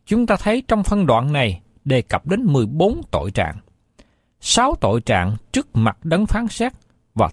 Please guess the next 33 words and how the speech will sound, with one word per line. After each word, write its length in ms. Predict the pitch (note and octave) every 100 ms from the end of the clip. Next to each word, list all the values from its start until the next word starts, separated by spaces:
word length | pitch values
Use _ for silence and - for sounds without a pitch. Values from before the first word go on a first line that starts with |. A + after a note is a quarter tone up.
| -
tám 240 | F3 A#3 C#4+
tội 200 | F#2 E2+
kia 320 | - D#3 D3+ C3+ _ _ -
đối 280 | F3 A3 G3+
diện 360 | A#2 F#2+ F#2+ -
trước 240 | - A#3+ -
mặt 240 | G2+ - -
một 260 | A2+ -
bác 180 | - -
sĩ 180 | - G#2+
lớn, 280 | D3 F3 C#4 - _ _ -
tức 200 | B3+ B2+
là 320 | A2 F#2 - _
Chúa 160 | C#3+ E3+
Giêsu. 460 | B2 G2+ - G2+ - - _ _ _ _ _ -
Ngài 340 | C#3 C#3+ B2+
nói 280 | A2+ C#3+ G3+
chúng 180 | - C4+
ta 300 | B3 F#3 F3+
bị 180 | B2 G2
bệnh. 180 | E2+ - _ _ _ _ _ _ _
Thật 200 | - D#3
sự, 320 | - B2+ G#2+ A#2 -
chúng 200 | F#3+ A#3
ta 140 | G3
bị 160 | D3+ C3+
bệnh 240 | A#2 B2 -
triền 320 | - D3+ C3+ D3
miên 240 | F3+ F#3 - _ _ _ _ -
cho 200 | D#3+ D#3+
đến 220 | D3+ F#3
lúc 220 | F#3+ F#3+
chết. 180 | F#3 G#3+